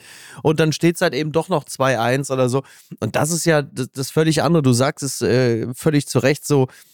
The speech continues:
die begeistern, weil sie immer, äh, auf Sieg spielen, weil sie Offensivfußball spielen. Und das, das macht einfach Spaß, sich das anzusehen. Und dann ist es fast ein Ärgernis, dass sie da, äh, mit einem zwei, also dass sie ein Gegentor gekriegt haben.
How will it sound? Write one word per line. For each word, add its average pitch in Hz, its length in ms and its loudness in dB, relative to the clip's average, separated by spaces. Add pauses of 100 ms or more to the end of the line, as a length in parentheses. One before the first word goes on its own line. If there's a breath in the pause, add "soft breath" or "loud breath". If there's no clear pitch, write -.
(220 loud breath)
die 135 120 0
begeistern, 139 680 0
weil 131 160 2
sie 123 180 -2
immer, 147 540 0
äh, 127 180 2
auf 131 240 -2
Sieg 151 300 0
spielen, 139 440 2
weil 131 140 2
sie 135 140 4
Offensivfußball 135 960 2
spielen. 123 340 2 (560 soft breath)
Und 120 160 0
das, 139 180 -2
das 139 200 0
macht 160 240 0
einfach 147 340 -2
Spaß, 123 440 -2
sich 123 140 2
das 113 220 0
anzusehen. 110 640 2
Und 101 100 2
dann 113 160 2
ist 123 140 2
es 127 140 0
fast - 360 -4
ein 113 80 -2
Ärgernis, 117 640 0 (460 loud breath)
dass 127 180 0
sie 131 160 2
da, 120 380 0
äh, 113 220 2
mit 113 220 -2
einem 123 220 2
zwei, 123 320 0
also 135 160 2
dass 147 160 0
sie 139 140 2
ein 127 80 2
Gegentor 151 480 2
gekriegt 117 420 -4
haben. 113 220 0